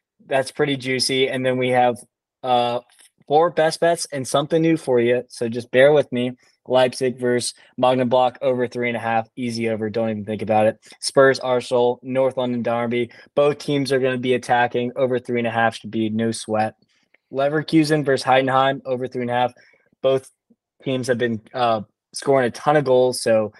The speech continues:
don't even worry about it. And then tomorrow we have Monaco versus Nice over three. Monaco put two on P S G, or sorry, Nice put two on P S G, and Monaco just keeps scoring, but love to concede. Over three is an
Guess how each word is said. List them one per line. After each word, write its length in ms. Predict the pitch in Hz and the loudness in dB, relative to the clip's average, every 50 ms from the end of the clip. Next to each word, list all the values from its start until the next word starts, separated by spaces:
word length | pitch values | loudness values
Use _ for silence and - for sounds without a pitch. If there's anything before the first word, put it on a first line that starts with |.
| - _ _ _ _ | -20 _ _ _ _
don't 160 | - 123 120 | -2 0 0
even 220 | 123 120 117 117 113 | 0 0 0 0 0
worry 160 | 113 117 113 | 0 0 0
about 260 | 113 113 117 117 113 | 2 2 2 2 2
it. 120 | 117 117 - | 2 0 -2
And 200 | 131 120 120 117 | -4 -4 -2 0
then 220 | 117 117 117 113 | 0 0 0 -2
tomorrow 500 | 110 - - 123 120 120 123 123 123 123 | -4 -6 -4 0 2 4 4 4 4 4
we 140 | 120 117 120 | 2 2 2
have 140 | 117 113 110 | 0 0 0
Monaco 440 | 113 110 110 113 113 110 - 117 113 | 0 -2 -2 -2 -4 -4 -4 -4 -4
versus 280 | 104 113 107 - - | -4 -4 -6 -6 -6
Nice 220 | 113 110 107 107 - - | -6 -6 -6 -8 -10 -12
over 220 | 123 110 107 107 | -12 -12 -10 -12
three. 440 | 107 - 131 127 131 135 135 135 135 - - - _ - | -12 -10 -6 -2 -2 0 0 -2 -6 -10 -20 -10 _ 2
Monaco 400 | 139 143 156 160 156 - 165 156 | 4 4 4 4 2 2 0 0
put 220 | - 151 131 - | 0 -4 -6 -6
two 240 | - - 147 147 147 | -8 -6 -4 -4 -4
on 140 | 143 135 120 | -4 -6 -6
P 180 | - - 139 | -6 -6 -4
S 160 | 139 131 - | -4 -6 -6
G, 380 | - - 131 135 139 139 143 143 _ _ _ _ | -8 -8 -6 -4 -4 -4 -6 -10 _ _ _ _
or 140 | - 131 123 | -6 -6 -4
sorry, 300 | 110 - 120 110 104 101 | -2 0 0 0 0 0
Nice 240 | 107 120 135 143 135 | -2 -2 -2 -2 -2
put 220 | - - 127 117 | -2 -2 -2 -2
two 180 | - - 143 143 | -2 -4 -2 -2
on 120 | 139 135 | -2 -2
P 180 | 127 135 135 135 | -4 -4 -4 -4
S 140 | 131 - - | -4 -6 -8
G, 220 | - 127 131 135 | -10 -6 -4 -2
and 100 | 131 127 | -2 0
Monaco 400 | 120 120 123 123 123 123 - 123 117 | 0 2 2 0 0 -2 -2 -2 -2
just 220 | 117 120 - - | -2 -4 -8 -8
keeps 240 | - - 117 117 - | -6 -6 -6 -4 -4
scoring, 420 | - - 123 120 127 131 131 131 | -2 2 2 2 4 2 2 0
but 140 | 113 113 104 | 0 -2 -2
love 260 | 104 110 120 123 120 | 0 2 4 4 4
to 80 | 120 113 | 2 0
concede. 480 | 117 120 117 110 - - 117 120 117 120 - - - | -2 -2 -2 -2 0 0 0 0 0 -2 -6 -10 -4
Over 280 | - 135 131 123 131 123 | 0 2 2 4 4 2
three 280 | 123 - 120 123 123 | 2 2 2 4 4
is 100 | 120 110 | 2 2
an 160 | 113 110 110 | 0 -2 -4